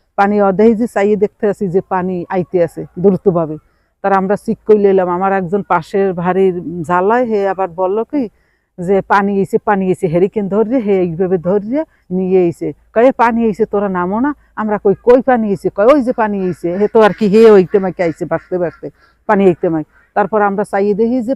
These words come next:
পানি হে আইতে আছে ওই জায়গায়। আর যেই চাইয়ে দেখছি, দেখার পর আমরা হতভম্ব হয়ে গেছি, কি করবো, চিল্লে পাল্লা করতে আছি, ছেলে কাঁদতে আছে। এর মধ্যে আমার ওই ভাসুরে আমার ওই বড় ছেলেটারে হের কাছে দিয়েছে, হে লই গিয়ে ছেলে বলতে আছে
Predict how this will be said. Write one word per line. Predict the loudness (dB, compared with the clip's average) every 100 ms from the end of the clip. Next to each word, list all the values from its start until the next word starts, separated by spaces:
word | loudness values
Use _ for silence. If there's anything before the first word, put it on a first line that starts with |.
| -4
পানি | -4 -4
হে | -2 -2
আইতে | 0 -4 -2 -2
আছে | -2 -4
ওই | 0
জায়গায়। | 0 0 -4 -10 _ _
আর | -6 2
যেই | 2
চাইয়ে | 4 0 0
দেখছি, | 2 0 0 -2
দেখার | 0 0 2 0
পর | 2 0
আমরা | 0 0 -2 -2
হতভম্ব | -4 0 2 2 2
হয়ে | 0
গেছি, | 0 -4 -4
কি | -8
করবো, | -2 0 -2
চিল্লে | -4 -4 -2
পাল্লা | -2 -2 -2
করতে | -4 -6 -6
আছি, | -8 -8 -12 -12 _ _ 0
ছেলে | 0
কাঁদতে | 0 -2 -2 0 0
আছে। | 0 -2
এর | -2
মধ্যে | -4 -2 -2
আমার | 0
ওই | 0
ভাসুরে | 0 -2 -2 0 0
আমার | 0 -2
ওই | 0
বড় | 0 -2
ছেলেটারে | -4 -4 -2 -2
হের | -2 -4
কাছে | -4 -6 -4
দিয়েছে, | -4 -4 -6 -8 _ _
হে | 0
লই | 2 2
গিয়ে | 2 -2 -2 -4
ছেলে | 0 0
বলতে | 2 0 0
আছে | -2 -4